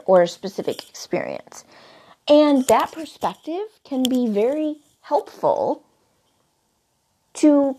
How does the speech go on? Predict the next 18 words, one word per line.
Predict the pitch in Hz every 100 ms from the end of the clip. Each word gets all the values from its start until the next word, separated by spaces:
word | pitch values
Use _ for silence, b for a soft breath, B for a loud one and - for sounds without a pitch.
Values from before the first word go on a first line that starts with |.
| -
coming | - 285 302 302
up | - 254 269
with | 254 247
a | 233
very | 226 226 247
simple | 247 - 240 262
solution | 247 - 190 190 220 262 277 294 -
to | - 233 220 214 220 233 _ _ _ _ _ _ _ _ _
a | -
situation | 214 277 - 269 240 240 247
that | 226 -
we | 233
as | 262
adults | 226 202 135 - - -
feel | - 208 156 202 -
is | 185 196
complex. | - 240 269 277 605 - _ - - _ _ _ _ _ _ _ _ _ _ _ _ _ _
So, | - 294 302 320 330